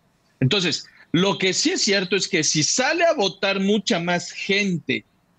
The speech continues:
de la que espero yo, que yo espero una participación del cincuenta y cinco o cincuenta y seis por ciento,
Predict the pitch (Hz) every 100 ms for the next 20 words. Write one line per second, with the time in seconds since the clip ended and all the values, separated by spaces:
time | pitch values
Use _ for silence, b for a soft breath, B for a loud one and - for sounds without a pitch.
0 | _ _ _ - 143 143 139 139 135 -
1 | 202 226 226 180 185 180 139 160 - 180
2 | 180 165 151 127 123 139 127 127 170 180
3 | 143 - 120 110 120 117 113 120 180 196
4 | 185 147 123 - 131 131 123 120 123 170
5 | 175 - 196 - 131 123 -